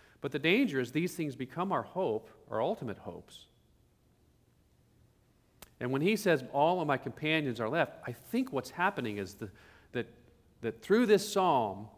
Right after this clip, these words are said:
the psalmist is arriving at a place where all of these companions that, whether he realized it or not, he had some measure of his hope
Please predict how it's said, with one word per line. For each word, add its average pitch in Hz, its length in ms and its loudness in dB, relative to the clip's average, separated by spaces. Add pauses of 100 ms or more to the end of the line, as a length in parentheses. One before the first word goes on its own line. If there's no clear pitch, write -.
(500)
the 131 80 -4
psalmist 180 500 2
is 135 120 -2
arriving 175 560 4
at 202 60 0
a 196 60 0
place 113 640 0 (240)
where 127 120 0
all 196 380 10
of 226 80 4
these 208 200 -2
companions 170 720 0
that, 127 180 2
whether 143 240 2
he 120 60 2
realized 208 540 2
it 180 120 0
or 175 80 0
not, 160 260 4
he 147 100 -4
had 139 180 2
some 202 280 -4
measure 190 280 0
of 139 80 -2
his 127 140 -4
hope 131 320 -2